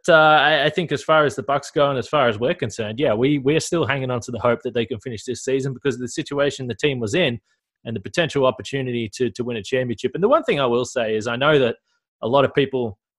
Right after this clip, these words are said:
out there speak about the fact that whoever wins the title this year, it's gonna have an asterisk next to it, and it's not gonna mean as much as it would. I'm kind of the opposite way. If you,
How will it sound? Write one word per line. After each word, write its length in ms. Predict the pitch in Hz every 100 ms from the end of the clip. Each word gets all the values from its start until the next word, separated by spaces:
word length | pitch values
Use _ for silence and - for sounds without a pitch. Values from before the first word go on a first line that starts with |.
| -
out 160 | 123 127 -
there 160 | 127 117
speak 320 | - 127 107
about 240 | 117 110 101
the 60 |
fact 260 | - 113 -
that 160 | 107 - _ _ -
whoever 220 | 165 170
wins 220 | 151 139
the 60 | 120
title 340 | - 127 123
this 220 | 117 107 131
year, 160 | 131
it's 100 | 120
gonna 140 | 147 123
have 120 | 123
an 60 | 107
asterisk 500 | 107 - 120 110 120
next 220 | 101 -
to 160 | 123
it, 100 | 117
and 120 | 117 110
it's 140 | -
not 180 | 156 -
gonna 140 | 127
mean 360 | 117 117 117 110 _ _
as 80 | 113
much 240 | 139 120 123
as 80 |
it 80 | 110
would. 240 | 117 120 113 _ -
I'm 120 | 202
kind 220 | 285 294 190
of 100 | 127
the 100 | 139
opposite 300 | - - 127
way. 240 | 110 98 _ _ -
If 180 | 139 135
you, 260 | 269 285